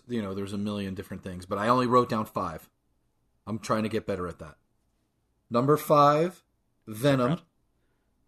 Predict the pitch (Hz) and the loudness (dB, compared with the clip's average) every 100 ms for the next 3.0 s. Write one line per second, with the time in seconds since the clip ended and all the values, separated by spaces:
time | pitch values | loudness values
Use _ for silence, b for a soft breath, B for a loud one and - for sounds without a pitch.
0 | _ _ _ _ _ _ _ _ _ _ | _ _ _ _ _ _ _ _ _ _
1 | _ - 139 123 - 113 101 104 98 90 | _ -2 -2 -2 -4 -6 -6 -12 -14 -16
2 | - - 127 113 95 95 101 78 - | -16 -8 -6 -6 -8 -6 -6 -8 -10